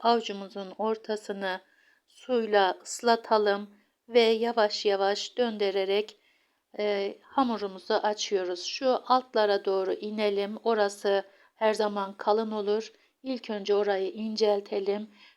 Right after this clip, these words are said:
ve hamurumuzu bu şekilde yukarıya doğru çekerek açıyoruz. Hamurumuz çok güzel yoğrulduğu için gördüğünüz gibi şöyle hafifçe yukarıya doğru çekerek de açabiliyoruz.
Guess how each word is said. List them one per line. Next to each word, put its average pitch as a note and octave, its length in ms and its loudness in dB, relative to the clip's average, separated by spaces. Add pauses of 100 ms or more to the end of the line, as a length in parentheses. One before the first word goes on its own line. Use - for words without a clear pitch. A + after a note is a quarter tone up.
(140)
ve A#3+ 140 4
hamurumuzu G#3 920 0 (320)
bu C4 80 -6
şekilde G#3+ 540 0
yukarıya G3+ 680 0
doğru G3 480 0 (360)
çekerek G#3+ 640 0
açıyoruz. F#3+ 720 -2 (380)
Hamurumuz A#3+ 680 0
çok C4+ 300 -4
güzel G#3 400 2
yoğrulduğu G#3+ 500 0
için G#3 440 -4
gördüğünüz G#3+ 640 0
gibi G3 480 0 (320)
şöyle A3 380 2
hafifçe A3 600 0
yukarıya G#3 680 0
doğru G3 400 2 (400)
çekerek G#3 640 -2
de A3 140 2
açabiliyoruz. G3 1000 -2